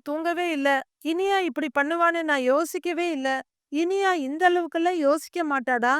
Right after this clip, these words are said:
அந்த பாக்யா தான் சொல்லி கொடுத்திருப்பா. அதை கேட்டுதான் அவ நடக்கிறா. செய்யறதெல்லாம் செஞ்சுட்டு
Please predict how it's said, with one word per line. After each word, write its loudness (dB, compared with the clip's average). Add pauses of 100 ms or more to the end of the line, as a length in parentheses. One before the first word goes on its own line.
(240)
அந்த 2
பாக்யா 4
தான் -2
சொல்லி -2
கொடுத்திருப்பா. -2 (320)
அதை 2 (100)
கேட்டுதான் 2
அவ 2
நடக்கிறா. 0 (360)
செய்யறதெல்லாம் 0
செஞ்சுட்டு -6